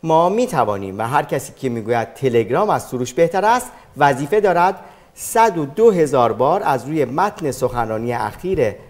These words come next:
احمد خاتمی در مشهد رونویسی کند تا دوزاریش بیفتد که تمام مشکلاتی که ما در این کشور داشته ایم مربوط به تلگرام است و آن را هم اگر ببندند ایران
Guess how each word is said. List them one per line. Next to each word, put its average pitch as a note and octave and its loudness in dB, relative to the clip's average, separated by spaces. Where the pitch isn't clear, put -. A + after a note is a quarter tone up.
احمد C#3 0
خاتمی G#2+ -6
در G#2+ -2
مشهد A#2 -8
رونویسی C#3 -6
کند G2+ -10
تا C3+ 4
دوزاریش A2+ 2
بیفتد G#3 0
که G#3+ 0
تمام F#3+ 2
مشکلاتی D#3 -2
که D3+ -4
ما F3 -2
در F#3+ -2
این A#2+ -4
کشور A#2 -4
داشته C3 -2
ایم G#3 -4
مربوط C#3 0
به E3 -4
تلگرام F3 0
است F#2 -16
و A2+ -4
آن D#3 2
را G#3+ 2
هم G3+ -2
اگر B2 0
ببندند F3+ -2
ایران A#2 -2